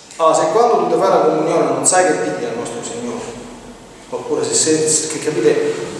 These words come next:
tenere sempre presente, non si tratta di accusare,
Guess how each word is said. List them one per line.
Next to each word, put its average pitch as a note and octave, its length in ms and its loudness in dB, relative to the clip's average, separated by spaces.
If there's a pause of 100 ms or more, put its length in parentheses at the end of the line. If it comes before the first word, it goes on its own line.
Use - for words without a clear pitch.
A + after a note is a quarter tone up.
(580)
tenere E3+ 200 0
sempre F3 220 -2
presente, E3+ 440 -2
non D3+ 180 2
si D#3 140 -2
tratta E3+ 340 2
di B2 160 -2 (220)
accusare, - 720 0